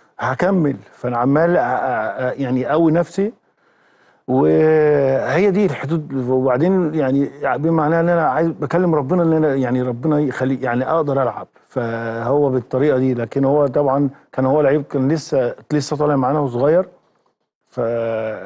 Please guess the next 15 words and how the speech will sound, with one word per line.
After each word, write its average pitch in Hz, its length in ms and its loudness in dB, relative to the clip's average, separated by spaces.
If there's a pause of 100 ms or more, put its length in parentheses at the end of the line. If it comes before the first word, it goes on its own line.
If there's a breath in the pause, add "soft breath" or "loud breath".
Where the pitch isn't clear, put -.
فهو 135 300 0
طبعًا 135 360 0 (600 soft breath)
يعني 117 400 -8
هو 131 140 -2
كان 131 140 -2
في 117 120 -8
البرنامج، 127 420 -2
كان 120 260 -6
تقريبًا 135 340 -2
كان 123 200 -6
هو 127 280 -2 (200 soft breath)
ف-، - 120 -8
مبسوط 127 520 -4
شوية، 165 240 2
فراح 113 600 -2